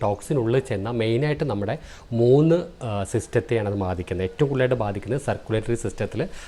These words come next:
ഹാർട്ടിനെ തന്നെയാണ് ബാധിക്കുന്നത്. ഹാർട്ടിനെ ബാധിച്ച് നമ്മുടെ ഹാർട്ട് റേറ്റ്, ഹാർട്ട് റേറ്റ് നമ്മൾ നോ-, നോർമൽ ഹാർട്ട് റേറ്റ് എന്ന് പറയുന്നത്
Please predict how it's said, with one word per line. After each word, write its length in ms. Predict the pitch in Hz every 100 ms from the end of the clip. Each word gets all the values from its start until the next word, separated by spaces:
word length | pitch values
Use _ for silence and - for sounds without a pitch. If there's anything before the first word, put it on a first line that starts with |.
| -
ഹാർട്ടിനെ 380 | 113 104 107 113 117
തന്നെയാണ് 280 | 107 110 101
ബാധിക്കുന്നത്. 680 | 98 95 92 92 92 160 - - -
ഹാർട്ടിനെ 320 | 104 98 107
ബാധിച്ച് 540 | 101 95 92 - 180 202 - 107
നമ്മുടെ 340 | 101 101 104
ഹാർട്ട് 500 | 175 - 107 101 -
റേറ്റ്, 320 | 107 92 98 95
ഹാർട്ട് 220 | 104 92
റേറ്റ് 160 | 101 113
നമ്മൾ 140 | 117
നോ-, 240 | 117 110
നോർമൽ 440 | 107 110 107 113 131
ഹാർട്ട് 300 | 110 107 113
റേറ്റ് 140 | 113
എന്ന് 120 | 117
പറയുന്നത് 400 | 117 107 104 131